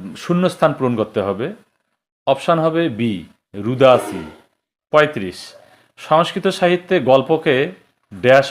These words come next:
বলা হতো, অপশন হবে এ, কথা। ছত্রিশ, এখনো পর্যন্ত প্রায় ড্যাশটিরও বেশি ভাষায় পঞ্চতন্ত্রের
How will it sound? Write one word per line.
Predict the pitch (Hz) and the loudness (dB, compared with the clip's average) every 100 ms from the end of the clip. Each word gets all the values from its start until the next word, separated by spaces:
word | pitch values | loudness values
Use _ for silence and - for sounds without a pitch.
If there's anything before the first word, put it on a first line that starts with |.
| 101 | 0
বলা | 104 95 | 2 2
হতো, | 85 - 85 78 _ _ - _ _ _ _ _ | -2 -10 -14 -14 _ _ -20 _ _ _ _ _
অপশন | 120 - 151 | -8 -2 -2
হবে | 147 143 110 107 | 0 -2 -4 -6
এ, | 87 82 | -8 -8
কথা। | - 113 - 90 85 _ _ _ _ _ _ _ _ _ _ - - _ _ _ _ | -4 -4 -4 -10 -10 _ _ _ _ _ _ _ _ _ _ -20 -20 _ _ _ _
ছত্রিশ, | - 160 165 104 92 - - _ _ _ _ - | -2 -2 -2 -6 -8 -14 -20 _ _ _ _ 0
এখনো | 143 185 202 | 2 2 2
পর্যন্ত | 202 185 170 190 185 | 2 2 2 2 2
প্রায় | 190 190 165 156 160 175 101 | 0 4 6 8 6 2 0
ড্যাশটিরও | 127 143 143 - 185 180 | 4 4 4 -2 0 2
বেশি | 160 156 185 | 2 0 -2
ভাষায় | 135 131 - 160 160 160 | -2 -2 2 2 2 0
পঞ্চতন্ত্রের | 135 127 143 147 147 147 147 | -2 -2 -4 -4 -4 -4 -4